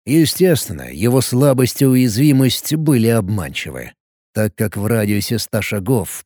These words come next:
под толщей песка пряталось не меньше сотни костяных големов. И довольно сильных, если судить по их крупным искрам. А вот мои гоблины были полностью одурачены таким положением вещей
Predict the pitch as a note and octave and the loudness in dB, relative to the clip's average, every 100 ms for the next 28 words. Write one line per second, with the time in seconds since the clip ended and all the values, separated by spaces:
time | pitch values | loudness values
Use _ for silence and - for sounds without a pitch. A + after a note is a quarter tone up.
0 | - A#2 - _ C#3 A#2+ - A#2 G#2 A2 | -6 -6 -6 _ 0 0 -2 -2 -2 -2
1 | - - D3 F#2 B1+ _ _ - D#3 C3 | -4 -2 -2 -2 -8 _ _ 0 2 2
2 | B2+ C#3 - F#3 E3 D3 D3+ - E3 - | 2 2 2 2 4 4 2 0 -2 0
3 | D#3 G2+ - A2+ - C#3+ - C#3+ B2 A#2+ | -2 -2 -2 -4 0 -2 0 0 2 0
4 | F#2 F#2 D#2 C#2 C#2+ - - _ _ _ | 0 -6 -6 -8 -12 -14 -18 _ _ _
5 | - D#2 F2 D#2 F#2 F#2 F#2+ F#2+ G2 - | -10 -4 -4 -2 -2 0 0 0 -2 -4
6 | - G#2+ C#2 B1+ B1 - C#2+ F2+ F#2 G#2+ | -4 -2 -4 -10 -12 -10 -4 -2 -2 -2
7 | G2+ A2+ G#2 G2 - G#2 G2 - G#2 G#2+ | -4 -2 0 -2 -2 -2 -2 -2 -2 0
8 | G#2+ A2 - - C2 B1+ _ _ _ _ | 0 0 -4 -10 -12 -14 _ _ _ _
9 | D#2 F#2+ A2 A#2+ A2+ A#2 A2+ C#3 D#3 G#2 | -6 -2 0 0 0 0 2 0 0 -2
10 | G2+ E2+ F2+ F#2+ G#2+ F#2 C3 C3 A#2 C#3+ | -4 -2 -4 -2 -2 0 0 0 0 0
11 | C3+ C3 C3+ - D3+ D3 D#3+ C#3 A#2 - | 0 2 0 0 0 2 2 2 0 0
12 | A#2+ A#2+ C3+ - B2 A2+ B2 A2 B2 A#2+ | 0 0 0 2 2 2 2 2 2 2
13 | C3 C3 C#3+ - - F2 C#2 B1+ | 2 2 0 -2 -6 -8 -8 -12